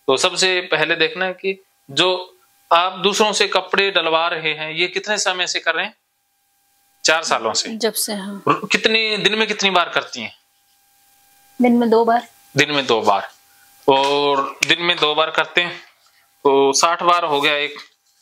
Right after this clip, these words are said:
Speaker 1: महीने में।
Speaker 2: बारह पंजे साठ।
Speaker 1: हम्म।
Speaker 2: हाँ।
Speaker 1: तीस दू-, तीस दूना साठ।
Speaker 2: अच्छा, दिन में दो बार तो तीस into साठ।
Speaker 1: हम्म।
Speaker 2: अठारह सौ
Speaker 1: और
Speaker 2: बार।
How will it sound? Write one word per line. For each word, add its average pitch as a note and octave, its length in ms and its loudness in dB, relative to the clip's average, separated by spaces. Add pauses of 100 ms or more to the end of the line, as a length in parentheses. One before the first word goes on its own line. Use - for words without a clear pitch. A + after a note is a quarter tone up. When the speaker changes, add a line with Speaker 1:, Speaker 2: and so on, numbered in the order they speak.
(680)
Speaker 1:
महीने D3 200 -2
में। D3+ 80 2
Speaker 2:
बारह A3+ 180 0
पंजे G#3+ 340 -6
साठ। G3+ 260 -8 (840)
Speaker 1:
हम्म। F3 260 0 (1400)
Speaker 2:
हाँ। G#3+ 400 -2
Speaker 1:
तीस E3+ 300 0
दू-, E3 280 2 (380)
तीस E3+ 160 2
दूना C#3 260 0
साठ। - 300 -2 (1120)
Speaker 2:
अच्छा, - 200 0
दिन A#3+ 200 2
में C4 240 2
दो A#3 180 4
बार C4 220 2
तो C#4+ 180 -2
तीस C4 380 0
into B3 280 0
साठ। A#3 380 0 (280)
Speaker 1:
हम्म। B2+ 320 -2 (460)
Speaker 2:
अठारह B3 420 4
सौ C4 140 -2
Speaker 1:
और A3 60 0
Speaker 2:
बार। F3+ 280 0